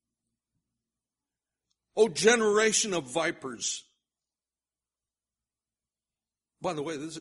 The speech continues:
this is Jesus talking here.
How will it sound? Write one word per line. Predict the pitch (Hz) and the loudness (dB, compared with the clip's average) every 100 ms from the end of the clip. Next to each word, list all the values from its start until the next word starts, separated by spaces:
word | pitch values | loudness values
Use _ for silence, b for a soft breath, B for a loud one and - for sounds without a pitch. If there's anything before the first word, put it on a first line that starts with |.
| - | -14
this | 143 - | -14 -14
is | 120 117 - 131 | -16 -20 -20 -20
Jesus | 110 156 165 123 - | -8 -6 -6 -8 -10
talking | - 156 123 - 117 104 | -10 -12 -12 -14 -14 -14
here. | 120 98 107 | -16 -18 -20